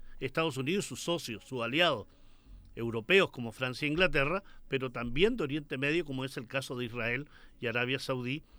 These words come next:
y parte de las monarquías ribereñas del Golfo Pérsico, de fragmentar definitivamente y balcanizar a Irak. Y eso crearía aún más fuertes tensiones en esta zona del mundo. Esta decisión viola evidentemente la soberanía nacional de Irak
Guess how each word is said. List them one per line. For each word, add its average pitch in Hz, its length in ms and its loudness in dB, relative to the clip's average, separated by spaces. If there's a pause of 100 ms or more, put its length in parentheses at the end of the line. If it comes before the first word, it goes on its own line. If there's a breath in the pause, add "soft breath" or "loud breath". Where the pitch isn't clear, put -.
(220 soft breath)
y 123 120 -4
parte 135 400 0
de 120 80 -4
las 107 160 -8
monarquías 113 500 -6
ribereñas 113 460 -6
del 110 120 -8
Golfo 117 320 -8
Pérsico, 143 460 -8 (560 soft breath)
de 139 100 -2
fragmentar 135 720 -2
definitivamente 123 840 -4
y - 20 -4
balcanizar 120 800 0 (360)
a 104 120 -4
Irak. 92 260 -10 (720 loud breath)
Y 160 160 0
eso 220 240 2
crearía 139 460 2
aún 147 260 -2
más 175 160 0
fuertes 160 400 -6
tensiones 135 560 -4
en 123 80 -4
esta - 240 -8
zona 123 300 -6
del 104 140 -8
mundo. 92 360 -8 (560 loud breath)
Esta 180 240 2
decisión 156 560 0
viola 170 380 4
evidentemente 151 680 0
la 135 140 0
soberanía 117 560 -2
nacional 123 460 -4
de 160 80 0
Irak 135 360 0